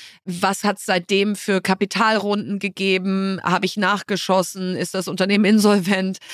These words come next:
Ähm, also alles, was halt einfach so zu dem einzelnen Investment passt.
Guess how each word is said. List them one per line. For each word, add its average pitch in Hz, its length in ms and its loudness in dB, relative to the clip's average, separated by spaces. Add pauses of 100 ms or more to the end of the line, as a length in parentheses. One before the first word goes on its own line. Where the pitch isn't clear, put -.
(240)
Ähm, 185 240 -2
also 196 240 0
alles, 233 400 0
was 196 220 0
halt 196 240 0
einfach 185 300 0
so 190 220 -2
zu 190 220 -6
dem 185 200 -2
einzelnen 190 480 2
Investment 175 500 0
passt. 196 400 0